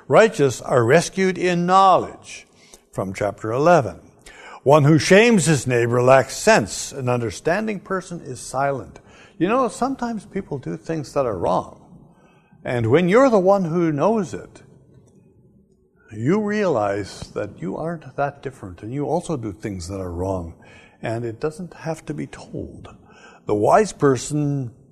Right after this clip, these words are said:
just leaves it alone. Uh, there are community benefits. "The prosperity of the righteous city exults. When the wicked perish,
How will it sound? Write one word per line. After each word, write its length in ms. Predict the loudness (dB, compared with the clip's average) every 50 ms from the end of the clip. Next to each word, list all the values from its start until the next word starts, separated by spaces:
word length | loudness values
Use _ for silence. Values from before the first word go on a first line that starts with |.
| _ _ _
just 340 | -14 -14 -14 -14 -18 -20 _ _ _ _ _ _ _ _ _ _
leaves 400 | -14 -12 -12 -12 -14 -14 -12 -12
it 100 | -10 -8
alone. 520 | -6 -6 -4 -4 -4 -4 -6 -8 -12 -18 -20 _ _ _ _ _ _ _ _ _ _ -20 -20 -20 -20 -20 -20 -20 -20 -12 -2
Uh, 360 | 4 6 6 8 8 8 6
there 180 | 8 8 8 8
are 100 | 8 6
community 440 | 4 2 2 2 4 4 2 2 2
benefits. 480 | 4 4 4 4 4 4 2 0 2
"The 80 | 0 -2
prosperity 600 | 2 4 2 2 2 4 6 6 8 8 6 6
of 120 | 4 4
the 120 | 4 4 6
righteous 460 | 8 6 6 6 4 2 0 0 0 -4 -8 -12 -14 -14 -4
city 340 | 0 0 0 2 2 2
exults. 840 | 2 0 0 0 2 2 2 2 2 -2 -6 -10 -10 -10 -10 -12 -12 -14
When 180 | -10 -8 -6 -4
the 100 | -4 0
wicked 500 | 2 2 2 2 0 -2 -4 -6 -12 _
perish, 640 | -6 -2 2 4 6 6 6 6 4 0 -6 -10 -14